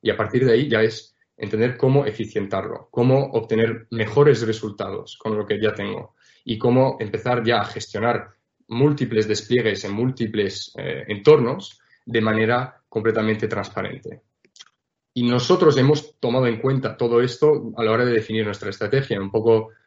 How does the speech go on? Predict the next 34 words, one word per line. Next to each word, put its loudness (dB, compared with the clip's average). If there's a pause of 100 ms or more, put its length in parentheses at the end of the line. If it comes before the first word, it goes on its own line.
los -2
pilares 2
fundamentales -2
sobre -6
el -8
cual 0
hemos -6
construido 0
nuestra -2
plataforma -2 (380)
son 0
los 4
que 4
veis 6
aquí. -8
En -20
primer 2
lugar, 2
entendemos -2
que 6
las -6
cargas -4
de -4
nuestros -4
clientes -2
y, -4
y -8
de -6
cualquier 0
otro 2
no 0
van 4
a 4
residir -2